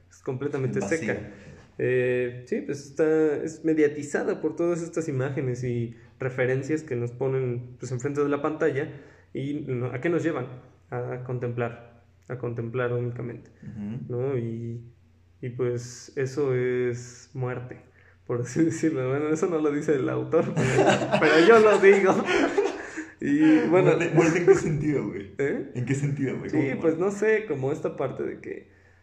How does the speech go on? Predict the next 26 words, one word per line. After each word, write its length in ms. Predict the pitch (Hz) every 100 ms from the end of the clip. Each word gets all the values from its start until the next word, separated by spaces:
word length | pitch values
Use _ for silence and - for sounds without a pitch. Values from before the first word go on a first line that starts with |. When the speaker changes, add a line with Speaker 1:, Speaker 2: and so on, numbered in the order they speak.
| _
Speaker 2:
O 40 |
sea, 100 | 123
¿muerte 340 | 120 131 135
co-, 240 | 127 127 120
qué? 180 | 131 117
¿Como 220 | 104 98
de 140 | 104
la 120 | 101
realidad 360 | 98 101 107 113
objetiva 560 | - - 135 147 139 135
o? 100 | 120
Speaker 1:
Sí, 340 | 214 214 202
quizá 280 | 196 160 196
de 100 | 196
la 120 | 196 143
realidad 340 | 135 135 147
objetiva, 560 | 165 - 131 151 170 175
puesto 380 | 139 135 131 131
que 100 | 127
la 140 | 123
imitación 640 | 127 131 131 131 160 160 156
de 100 | 123
la 200 | 120 120
realidad 460 | 123 120 117 143
objetiva 540 | 165 160 147 151 143 -
que, 160 | 123